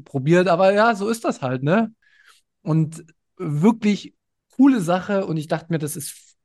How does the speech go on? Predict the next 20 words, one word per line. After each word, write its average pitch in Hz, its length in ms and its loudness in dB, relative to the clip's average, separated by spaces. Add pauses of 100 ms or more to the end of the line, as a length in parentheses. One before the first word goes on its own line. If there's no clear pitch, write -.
voll 226 200 6
ein 190 100 4
Ding 170 140 2
für 147 140 -6
dich. 131 260 -10
Also 139 140 -6
das, 143 320 -8
das, 143 200 -4 (460)
ich - 200 -20
glaub, 180 160 2
das 170 160 2
würdest 185 220 2
du 185 80 4
auch 180 120 4
am 165 100 4
liebsten 160 320 -2
machen. 131 340 -2
Zum 143 140 -4
Fußballverein 180 720 0
gehen, 214 300 0